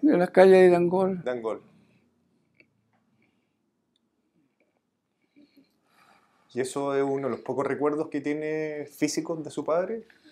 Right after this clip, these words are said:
Speaker 2: Como materiales, digamos.
Speaker 1: Tengo unos carnets de él.
Speaker 2: Ese es su gran
Speaker 1: Este,
Speaker 2: tesoro.
Speaker 1: este es. Con esto se ganaba la vida.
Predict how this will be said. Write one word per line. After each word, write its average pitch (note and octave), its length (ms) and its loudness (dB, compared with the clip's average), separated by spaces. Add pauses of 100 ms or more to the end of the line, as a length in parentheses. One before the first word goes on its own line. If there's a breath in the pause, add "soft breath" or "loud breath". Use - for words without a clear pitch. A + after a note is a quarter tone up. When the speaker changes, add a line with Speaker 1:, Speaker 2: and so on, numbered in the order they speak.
(120)
Speaker 2:
Como B2 200 -10
materiales, B2 560 -2
digamos. E3 320 -8 (580)
Speaker 1:
Tengo G#3 260 0
unos E3 180 2
carnets B2+ 480 4
de B2+ 120 4
él. C3 180 -6 (3500)
Speaker 2:
Ese - 140 -16
es - 60 -16
su G#2+ 120 -10
gran B2 180 0
Speaker 1:
Este, D3+ 100 0
Speaker 2:
tesoro. B2+ 480 -4
Speaker 1:
este D3+ 340 -6
es. F#2+ 80 -16 (4000)
Con - 120 -4
esto - 180 -4
se - 140 -4
ganaba E2+ 300 0
la D2+ 120 -2
vida. D#2+ 260 -12